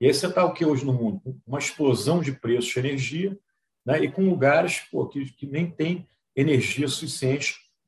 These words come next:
pra a, a, atender a, a demanda, né? E no Brasil, poxa, tem tanta diversidade energética, a gente não poderia tá vivendo uma situação como a gente tá vivendo hoje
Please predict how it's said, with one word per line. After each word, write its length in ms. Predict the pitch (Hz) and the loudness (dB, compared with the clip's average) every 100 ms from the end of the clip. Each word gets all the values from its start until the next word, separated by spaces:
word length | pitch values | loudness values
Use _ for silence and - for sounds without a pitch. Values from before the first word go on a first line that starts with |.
| _ | _
pra 240 | 127 135 139 | 2 4 4
a, 280 | - 120 | 0 -4
a, 460 | 120 113 113 113 113 | -6 -6 -10 -10 -12
atender 640 | 113 135 110 117 135 - - | -2 0 2 4 2 0 -10
a, 340 | 110 110 - | -14 -12 -10
a 20 | 117 | -2
demanda, 560 | 147 127 120 113 95 | 2 2 2 0 -2
né? 140 | 95 107 - _ _ _ | -8 -10 -14 _ _ _
E 40 | 120 | -10
no 140 | 123 | -2
Brasil, 580 | 139 151 127 147 202 - _ _ _ _ _ | 2 2 2 0 0 -4 _ _ _ _ _
poxa, 280 | 143 113 - | -2 -2 -2
tem 160 | 135 | -4
tanta 280 | 127 170 165 | 0 0 0
diversidade 560 | 139 143 135 - 131 127 | -2 -2 -2 0 2 2
energética, 680 | 120 107 110 143 147 139 - | -2 -2 0 0 0 -6 -8
a 60 | 107 | -10
gente 100 | 107 | -8
não 180 | 147 - _ - | -8 -12 _ -2
poderia 580 | 131 117 - 156 117 - _ _ _ | 0 0 0 0 0 -2 _ _ _
tá 120 | - 127 | 0 0
vivendo 260 | 113 120 | 2 -2
uma 100 | 131 | -2
situação 440 | 127 143 131 - 131 | -2 -2 -2 -2 -6
como 100 | 143 | -6
a 40 | |
gente 120 | 131 | -6
tá 80 | 160 | -6
vivendo 420 | 151 139 175 196 | -4 -4 -2 0
hoje 300 | 139 107 - | 0 0 -6